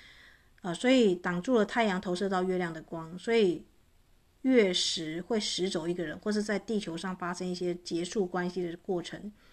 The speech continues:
是因为它是强而有力的。因为月食就是，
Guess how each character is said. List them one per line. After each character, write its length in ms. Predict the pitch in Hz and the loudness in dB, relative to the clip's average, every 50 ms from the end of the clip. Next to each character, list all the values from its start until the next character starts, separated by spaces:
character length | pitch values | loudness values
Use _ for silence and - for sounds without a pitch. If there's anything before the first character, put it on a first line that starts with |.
| - - - - _ - | -20 -20 -20 -20 _ -8
是 180 | - - 240 | -4 -2 -2
因 260 | - 226 233 226 233 233 | 0 0 2 2 2 2
为 220 | 220 196 165 156 | 2 2 0 -2
它 160 | - - 202 208 | -4 -6 -4 -4
是 120 | 214 208 | -4 -4
强 280 | - - - 170 165 170 | -4 -6 -8 -8 -6 -4
而 120 | 175 180 | -4 -4
有 200 | 175 - - - | -4 -4 -6 -8
力 160 | - - 156 | -8 -8 -8
的。 140 | - - - 202 _ _ - | -10 -12 -16 -20 _ _ -4
因 140 | 202 214 | 0 0
为 60 | 233 247 | 2 4
月 140 | 247 233 208 | 4 2 2
食 180 | - - 170 | 2 -2 -4
就 160 | 170 190 180 180 | -4 -4 -4 -4
是， 320 | - 196 190 175 - | -2 -2 0 -2 -2